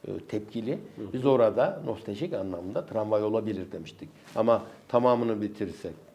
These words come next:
Speaker 1: göl turu yapmak, yoksa da, e, en azından yarısına kadar gidiş gelişli, e, o şekilde düşünmüştük. Bakap şimdi bizim düşündüğümüz projeyi tabii daha büyük kapsamlı, Büyükşehir Belediyesi'nin hem imkanları fazla hem de
Speaker 2: Tabii, tabii.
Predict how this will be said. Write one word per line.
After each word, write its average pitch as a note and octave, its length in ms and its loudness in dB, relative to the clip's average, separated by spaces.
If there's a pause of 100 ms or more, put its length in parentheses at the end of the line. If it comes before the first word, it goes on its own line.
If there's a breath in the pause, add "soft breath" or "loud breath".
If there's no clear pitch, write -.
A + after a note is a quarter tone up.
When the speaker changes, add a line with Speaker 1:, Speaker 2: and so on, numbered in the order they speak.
(140)
Speaker 1:
göl A#2 160 0
turu A2 220 -6
yapmak, F#2+ 440 -6
yoksa A2+ 400 -2
da, D3 140 -4 (480 loud breath)
e, A2 60 -6
en B2+ 280 0
azından G#2 400 0 (180)
yarısına G2 420 -4
kadar F#2 200 -4
gidiş G2+ 380 -8
gelişli, D#2+ 400 -8 (480 loud breath)
e, - 40 -12 (140)
o C3+ 80 -2
şekilde F#2 440 -4
düşünmüştük. F2+ 580 -10 (320 loud breath)
Bakap D#3 360 4
şimdi D3+ 400 -2
bizim D3 260 0 (280)
düşündüğümüz C3 720 0 (340 loud breath)
projeyi G#2+ 420 -2
tabii D#3+ 260 6
daha D#3 340 8
büyük G2+ 240 -6
kapsamlı, F2+ 560 -6
Büyükşehir G2 440 -4
Belediyesi'nin G2 580 -4 (420 loud breath)
hem G#2+ 140 0
imkanları G#2+ 540 2
fazla F2 440 -4
hem A#2+ 140 2
de G#2 60 -2
Speaker 2:
Tabii, G#2+ 120 2 (100)
tabii. G#2+ 220 -6